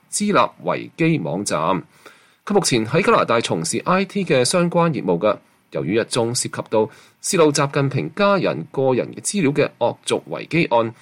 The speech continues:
而喺社交平台上成為知名嘅人物。二零二零年十二月三十號，茂南區人民法院喺涉案人家長不被獲准旁聽嘅情況之下，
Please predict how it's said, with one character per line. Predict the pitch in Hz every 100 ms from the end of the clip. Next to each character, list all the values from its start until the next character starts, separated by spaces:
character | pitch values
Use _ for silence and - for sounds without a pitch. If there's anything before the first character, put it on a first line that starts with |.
| _ _
而 | 78 80
喺 | 131
社 | - 104
交 | 180 180
平 | 90 - 73
台 | -
上 | - 95 90 -
成 | - 82
為 | 67 - -
知 | - 196 175
名 | - - -
嘅 | -
人 | - -
物。 | -
二 | 85 127 - _ _ - - _ - _
零 | 107 104
二 | 92 110
零 | 90
年 | 92
十 | 92
二 | 95
月 | 113 113
三 | 170 165
十 | -
號， | 131 120 110 _ _
茂 | 147 147
南 | 143 101 101
區 | 147 220
人 | 143 95
民 | 92
法 | 156 151
院 | 117 170
喺 | 135 160
涉 | - 160 - 139
案 | 143 143
人 | 104 85 78 - _ _
家 | 202 190
長 | - 107 151 - _ _
不 | 202
被 | - 117 113 - _ -
獲 | 120 -
准 | - 123
旁 | 160 101 76
聽 | 90 120
嘅 | 117
情 | 117 80
況 | 85 123
之 | 120 175
下， | 139 107